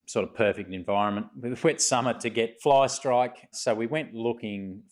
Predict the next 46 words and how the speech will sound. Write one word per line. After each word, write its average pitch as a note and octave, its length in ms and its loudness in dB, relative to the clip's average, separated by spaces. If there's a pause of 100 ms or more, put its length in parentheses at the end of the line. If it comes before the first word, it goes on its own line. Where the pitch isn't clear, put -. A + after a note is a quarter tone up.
for G2 840 -2 (200)
sheep - 500 -4 (140)
to - 80 -8
combat B2 420 -2
that. F3+ 240 -2 (180)
We C3 120 2
knew C#3 180 4
there A#2+ 120 4
were G#2 60 2
sheep G#2+ 280 -2
about. G2+ 380 0
There A2+ 100 -10
were G2 80 -6
people G2+ 580 -8 (160)
back G#2 200 -12
then G#2 300 -2
that G2 120 -10 (240)
weren't G#2 320 -4
mulesing. G2+ 560 -4 (240)
They G#2+ 80 0
had G2 180 -2
plain G2 320 0
skin F#2 280 -6
sheep. G2 400 0 (240)
Went C#3 240 0
on G2 80 0
a F2 40 -8
bit G#2 120 -2
of F#2+ 80 -8
a - 20 -10
search - 640 -2 (100)
for A2+ 80 -2
them. A#2+ 480 -2
As C3 160 2
a G#2 60 -2
result, G#2+ 500 2 (140)
we B2 120 -8
ended A2+ 140 -2
up G#2 140 -2
actually G2+ 400 -6
in G2+ 100 -8
South A2 260 0
Australia A2+ 520 0
looking A#2 500 -2 (160)
and G2 160 -10
settled G2+ 560 0